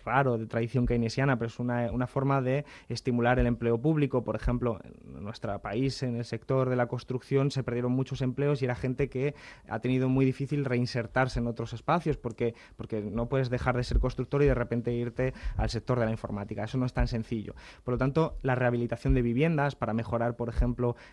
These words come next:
el aspecto energético de las viviendas en términos ecologistas,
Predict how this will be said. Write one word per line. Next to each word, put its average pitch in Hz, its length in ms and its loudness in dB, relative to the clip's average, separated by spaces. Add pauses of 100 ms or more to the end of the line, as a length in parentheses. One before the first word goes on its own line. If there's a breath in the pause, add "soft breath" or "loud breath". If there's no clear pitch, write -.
(120 loud breath)
el 110 100 -4
aspecto 117 320 -2
energético 120 560 0
de 117 80 2
las 110 120 0
viviendas 131 600 2
en 104 280 -6
términos 113 340 -4
ecologistas, 143 680 -2